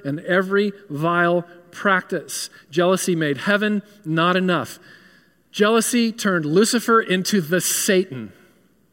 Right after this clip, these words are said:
the most beautiful angel in heaven, into the devil. Jealousy turned Adam and Eve into sinners who destroyed the universe.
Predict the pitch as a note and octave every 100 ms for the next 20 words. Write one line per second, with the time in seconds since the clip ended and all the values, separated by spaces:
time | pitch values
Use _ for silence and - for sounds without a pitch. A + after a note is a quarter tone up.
0 | _ _ _ _ _ _ - E3+ D3+ C#3+
1 | F#3+ A3 G#3+ F#3+ F#3 E3+ F3+ E3+ - -
2 | - E3 D3+ D#3 B2+ B2 C#3+ D3 - D3+
3 | C#3 A#2 G2+ G#2 A#2+ _ _ _ _ _
4 | _ _ _ _ _ _ _ _ _ _
5 | _ _ _ _ - E3+ F#3+ G3 G3 F#3+
6 | F3+ D#3+ D#3+ - D3 E3 F3+ F3 D3 D3
7 | D3 D3 C#3 - - D3 C#3+ C#3+ - -
8 | F3+ B2+ A2+ - - - D3 A#2 - -
9 | E3 D#3+ D#3 D3 - - _ _ _ C3
10 | B2+ C3+ D#3+ D#3+ C3 C3 B2+ - - -